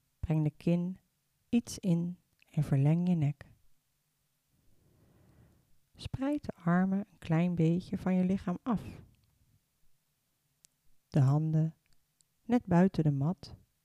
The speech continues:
met de handpalmen omhoog. Spreid de benen een beetje en laat de voeten naar buiten vallen. Ga met je aandacht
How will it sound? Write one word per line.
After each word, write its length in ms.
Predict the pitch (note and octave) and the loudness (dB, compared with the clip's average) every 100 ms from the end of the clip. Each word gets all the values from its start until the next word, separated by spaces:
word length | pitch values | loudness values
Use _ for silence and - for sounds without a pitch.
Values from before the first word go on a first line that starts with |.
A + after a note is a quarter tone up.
| _ _ | _ _
met 160 | A#3+ | -6
de 60 | F#3 | -2
handpalmen 880 | D3+ E3 F3 - D#3+ D#3 D#3 D#3 - | 0 0 -2 -4 0 0 0 -4 -6
omhoog. 600 | - G3+ C3+ C#3+ - - _ _ _ _ _ _ _ _ _ _ _ _ _ _ _ _ _ _ _ _ _ - | -4 -2 0 -2 -4 -14 _ _ _ _ _ _ _ _ _ _ _ _ _ _ _ _ _ _ _ _ _ -20
Spreid 500 | - - E3 C#3+ C#3+ | -14 -4 -2 0 -2
de 100 | D3 | 0
benen 380 | D3 E3 F3 F3 | 2 2 0 -2
een 120 | E3+ | -2
beetje 520 | E3 E3+ F#3 - A#3+ _ _ _ _ _ _ _ _ _ _ _ | 0 0 -2 -6 -10 _ _ _ _ _ _ _ _ _ _ _
en 100 | A3 | 2
laat 160 | A3+ | 2
de 100 | F#3+ | 2
voeten 420 | D#3+ F3 - F3 F3 _ _ _ _ - | 2 2 0 -2 -4 _ _ _ _ -2
naar 140 | F#3+ | 0
buiten 380 | D#3+ C3+ C#3+ C#3+ | 2 2 0 -4
vallen. 340 | - C3 C3 - _ _ _ _ - _ _ _ _ _ _ _ _ _ _ _ _ _ _ _ _ _ _ _ _ _ _ _ _ _ | -4 -6 -8 -12 _ _ _ _ -20 _ _ _ _ _ _ _ _ _ _ _ _ _ _ _ _ _ _ _ _ _ _ _ _ _
Ga 220 | - B3 | -8 -4
met 220 | B3 A#3 | -2 -2
je 120 | - - | -4 -2
aandacht 760 | F3+ F#3+ F#3 F3 - - - | 0 0 0 -4 -6 -16 -20